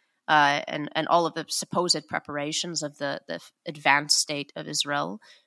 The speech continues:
Um, but, you know, it, it, it is one of those questions where it's like,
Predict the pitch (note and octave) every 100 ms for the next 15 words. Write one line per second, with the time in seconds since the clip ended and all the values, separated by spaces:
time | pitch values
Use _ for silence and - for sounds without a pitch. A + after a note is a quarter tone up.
0 | _ D3+ C#3+ C#3+ C#3+ C#3+ E3+ _ _ _
1 | _ _ _ - E3 F3+ D3 - _ _
2 | _ _ _ _ _ _ _ _ _ _
3 | - - A3+ F3 D3 - - - - F3+
4 | - - - - - - G#3 F#3 G#3+ F#3+
5 | - G#3 A3 F#3+ F#3 - G3+ - F3+ F3+
6 | E3+ - E3 D#3+ -